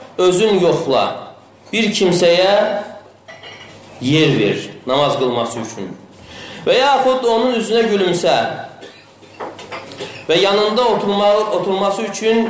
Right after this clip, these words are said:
yer ver və görəcəksən ki, sənin qə-, qəlbin və köksün necə genişlənir. Ki, bəzi insanlar hətta gülümsəmək baxımından bir xəsisliyə yol verirlər.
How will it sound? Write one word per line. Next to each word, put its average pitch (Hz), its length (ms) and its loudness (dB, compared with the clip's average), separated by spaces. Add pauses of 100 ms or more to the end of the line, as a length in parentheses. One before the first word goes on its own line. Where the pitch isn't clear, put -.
(120)
yer 202 420 2
ver 233 240 2 (540)
və 165 120 2
görəcəksən 170 800 2
ki, 160 160 0
sənin 156 640 2
qə-, 143 320 2
qəlbin 147 560 2
və 143 160 2
köksün 131 680 0
necə 160 240 4
genişlənir. 107 640 -2 (1900)
Ki, 143 120 0
bəzi 151 300 4
insanlar 131 580 2 (380)
hətta 170 340 0
gülümsəmək 135 640 2
baxımından 131 560 2
bir 139 140 0
xəsisliyə 120 480 0
yol 104 160 2
verirlər. 87 400 -4